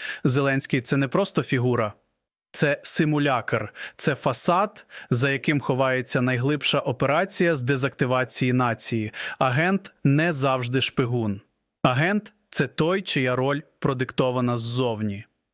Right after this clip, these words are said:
а чия вдаваність стала зброєю. Ти не зобов'язаний мовчати. Ти не повинен аплодувати, коли хтось у ролі президента виконує чужий план.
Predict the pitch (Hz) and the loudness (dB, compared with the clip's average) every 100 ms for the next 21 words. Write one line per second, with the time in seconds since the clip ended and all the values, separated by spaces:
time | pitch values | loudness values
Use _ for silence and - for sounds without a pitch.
0 | _ 139 123 - 127 120 113 139 170 170 | _ -2 0 0 0 -2 0 0 2 0
1 | 170 - - - - 131 127 120 120 135 | -2 -4 -8 -8 0 0 0 -2 -2 0
2 | 120 107 101 98 _ _ _ - 143 139 | 0 -2 -6 -12 _ _ _ -2 0 2
3 | 127 127 131 143 131 123 120 117 117 - | 0 -2 0 0 0 0 0 0 -2 -2
4 | 127 110 - 95 - _ _ - 156 147 | -2 -2 -4 -10 -14 _ _ 0 2 0
5 | 147 156 156 156 - 143 - 139 127 127 | 0 2 2 0 0 -2 0 -2 0 0
6 | 139 165 170 156 135 127 - 151 139 - | 2 2 -2 -2 0 -2 -2 -2 -2 -2
7 | - 131 131 123 123 135 123 127 131 139 | -2 0 0 -2 -2 -2 0 0 0 0
8 | 147 123 123 135 131 127 120 - 120 131 | 0 -2 -2 0 0 0 -2 -2 0 0
9 | 123 - 117 107 98 | -2 0 0 0 -4